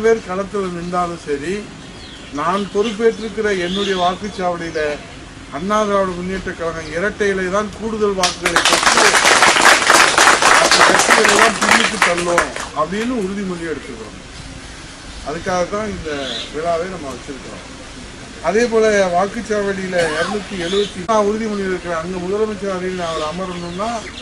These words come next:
இங்க திருமங்கலம் சட்டமன்ற உறுப்பினர் ஓட்டு போடணும். அப்போ திருமங்கலம் சட்டமன்றத்துல அதிமுக வெற்றி பெறணும், இரட்டை இலை மலரணும். அதுக்கு நான் என்னுடைய பூத்துல அதிமுகவுக்கு அதிகமான வாக்குகளை பெற்று தருவேன்.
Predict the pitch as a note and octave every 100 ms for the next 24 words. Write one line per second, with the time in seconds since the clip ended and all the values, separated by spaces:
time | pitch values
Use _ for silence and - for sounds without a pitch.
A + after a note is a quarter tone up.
0 | - - - F3+ - G#3+ A3+ A3 G3 F3
1 | F3 F#3+ F#3 E3+ E3 E3 F3 G3 F3+ F#3
2 | F#3 E3+ C#3+ B2+ A2 - - - - -
3 | - - - - - - - - - A3+
4 | A3 G3 F#3 G3+ A3+ A#3 A3 G3 G3 G3+
5 | G3 F#3 F3 G#3 A3 F#3+ G#3+ G#3 G3 F#3
6 | G#3+ G3 F3+ G3+ F#3+ F#3 A3 G3 G3+ G#3
7 | G3 F#3 E3 D#3 E3+ D#3 B2 - - -
8 | - - - - - G4+ F#4+ F3+ A#3+ G#3
9 | C4+ A#3+ G3+ F#3 A3 A#3 G#3 F#3 G3+ G#3
10 | G3+ F3 G#3+ - G#3+ B3+ A#3 F3+ - F#3+
11 | G#3+ G3 G3+ F#3 F#3 F3+ E3+ B3+ A3 F#3
12 | A3 G#3 G3+ G3 E3+ F3 F3+ E3+ E3+ D3+
13 | - C3+ C3+ B2+ C3 A#2+